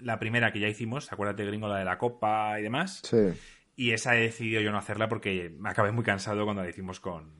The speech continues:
Speaker 1: con, cuando la hice con vosotros. No sé si te acordarás, pero estuvimos ahí un mes para tirarla.
Speaker 2: ¿Cómo se llamaba el, el, el boss final?
Speaker 1: El Leviatán.
Speaker 2: Sí.
Speaker 1: El Calus,
Speaker 2: No, Calus.
Speaker 1: se llamaba el, sí. Luego, cometí yo un error explicando un poco cómo funcionan la,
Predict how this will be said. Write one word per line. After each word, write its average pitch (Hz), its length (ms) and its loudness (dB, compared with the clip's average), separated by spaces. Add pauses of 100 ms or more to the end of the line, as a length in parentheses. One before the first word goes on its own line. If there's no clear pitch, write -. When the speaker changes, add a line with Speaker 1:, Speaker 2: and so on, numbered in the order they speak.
(140)
Speaker 1:
con, 98 180 -8
cuando 95 220 -4
la 90 80 -4
hice 101 100 -4
con 95 120 -2
vosotros. - 420 -14
No 101 80 -12
sé 92 60 -12
si 92 60 -12
te 87 60 -8
acordarás, 95 400 2
pero 117 120 0
estuvimos 98 340 -8
ahí 120 260 -2
un 120 180 -4
mes 165 380 -4 (260)
para 101 180 0
tirarla. 101 600 -4 (300)
Speaker 2:
¿Cómo 135 200 12
se 147 100 12
llamaba 123 400 12
el, 104 200 10
el, 98 360 8
el 92 540 4
boss 101 240 2
final? 110 400 4
Speaker 1:
El 117 160 -4
Leviatán. 101 520 0 (360)
Speaker 2:
Sí. - 260 -8
Speaker 1:
El 107 380 -4
Calus, 117 220 6
Speaker 2:
No, 92 360 6
Calus. 95 220 4
Speaker 1:
se - 60 -2
llamaba 95 440 0
el, 85 220 -10 (360)
sí. 92 300 -10 (800)
Luego, 113 440 4
cometí 117 300 0
yo 147 100 4
un 156 60 2
error 151 380 4
explicando 139 500 -2
un 131 80 -6
poco 131 260 -6
cómo 127 540 -2
funcionan 123 680 -4
la, 113 840 -2